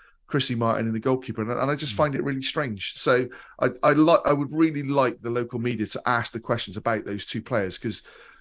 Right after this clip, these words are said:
Speaker 1: you know, Wilson was our marquee signing, wasn't
Speaker 2: Yeah.
Speaker 1: he? Um, so it seems strange to me.
Speaker 2: Adam, it's been great to see a settled team, because for me, obviously, the fact that we've been playing so well, and in years gone by, it's been a fairly settled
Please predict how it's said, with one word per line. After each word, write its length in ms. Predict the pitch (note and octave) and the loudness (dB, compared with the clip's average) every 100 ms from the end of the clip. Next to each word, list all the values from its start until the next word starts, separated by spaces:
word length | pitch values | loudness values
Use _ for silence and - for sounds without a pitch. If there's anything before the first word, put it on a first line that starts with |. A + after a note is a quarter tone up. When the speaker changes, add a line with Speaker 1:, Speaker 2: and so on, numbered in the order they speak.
| _ - - | _ -12 -4
Speaker 1:
you 80 | A2+ | -2
know, 100 | G#2+ | 4
Wilson 340 | E3+ F#3 D#3+ | 6 6 4
was 120 | C3+ | 2
our 120 | C3+ | 2
marquee 420 | C3 C3+ C3+ - C3 | 4 4 2 0 -4
signing, 320 | - D3+ A#2 | -2 -2 -4
wasn't 140 | C3 B2+ | -6 -6
Speaker 2:
Yeah. 80 | D#3 | -8
Speaker 1:
he? 120 | - _ _ _ | -10 _ _ _
Um, 380 | A2 G#2+ G#2 G#2 | -2 0 -2 -6
so 120 | - | -4
it 80 | A#2+ | -2
seems 220 | - B2 | -2 -6
strange 360 | - B2 G#2+ F#2+ | -2 -2 -2 -6
to 60 | F#2 | -8
me. 160 | G2 - - - | -10 -12 -16 -2
Speaker 2:
Adam, 320 | E3 C#3 G#2+ G#2+ | 0 2 0 -2
it's 160 | C3+ | -4
been 160 | - D3 | -2 -4
great 380 | C3 F3 C#3 - | 0 0 0 -6
to 80 | A#2+ | -10
see 260 | - D#3 | -4 -2
a 80 | G#2+ | -2
settled 460 | - A2 F#2+ G2 F#2 | -2 -4 -4 -6 -8
team, 380 | - F#2 F2+ G#2+ - | -6 -4 -6 -10 -10
because 540 | A2+ B2+ A2 G#2 F2+ | -6 -2 -2 -2 -8
for 200 | - A#2+ | -8 -2
me, 460 | A#2 A#2+ A#2 A#2 G#2+ | 0 0 0 -2 -4
obviously, 300 | G#2 - G#2 | -8 -8 -8
the 140 | F#2 | -6
fact 220 | F#2+ A2+ F#2 | -4 -4 -6
that 120 | E2+ | -8
we've 200 | G#2 G2 | -8 -8
been 180 | G2 G2 | -6 -4
playing 300 | A2+ G2+ G2 | -4 -4 -4
so 320 | - G2 F2+ | -6 -6 -4
well, 460 | G#2+ B2 A#2 A2+ A2 | -2 0 0 -2 -4
and 560 | G#2+ G#2 G2 G2 F#2+ - _ | -6 -4 -4 -4 -6 -10 _
in 260 | A2+ A#2 A2 | -8 -4 -2
years 320 | A#2 A#2+ A2 | 0 0 -2
gone 280 | - G#2 G2+ | -4 -4 -2
by, 300 | A#2 G#2+ F2+ | -2 -2 -2
it's 360 | F#2+ G2+ G2+ | -4 -6 -8
been 240 | - G#2+ G2+ | -6 -4 -4
a 80 | G2 | -4
fairly 400 | - G#2+ G2+ G2 | -4 -4 -4 -8
settled 640 | - G#2+ - G#2 F#2+ | -6 -8 -6 -8 -10